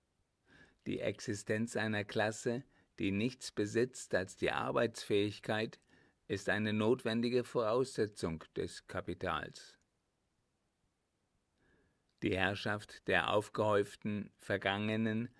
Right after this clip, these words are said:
vergegenständlichten Arbeit über die unmittelbare, lebendige Arbeit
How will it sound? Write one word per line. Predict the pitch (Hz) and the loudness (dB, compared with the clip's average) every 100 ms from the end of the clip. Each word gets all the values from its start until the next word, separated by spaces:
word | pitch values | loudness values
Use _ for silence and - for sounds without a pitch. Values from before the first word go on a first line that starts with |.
| _ _ _ | _ _ _
vergegenständlichten | - 110 113 117 131 113 117 107 104 101 95 110 | 0 2 4 2 2 0 2 2 2 0 0 -2
Arbeit | 87 98 98 107 107 107 | 0 2 2 4 2 2
über | - 101 95 | -2 0 0
die | 92 | 2
unmittelbare, | 113 127 120 98 98 95 95 98 101 101 | 2 2 2 0 0 2 4 4 2 0
lebendige | 101 101 113 135 120 104 | 2 2 2 2 2 4
Arbeit | 90 95 95 101 110 | 4 2 2 2 0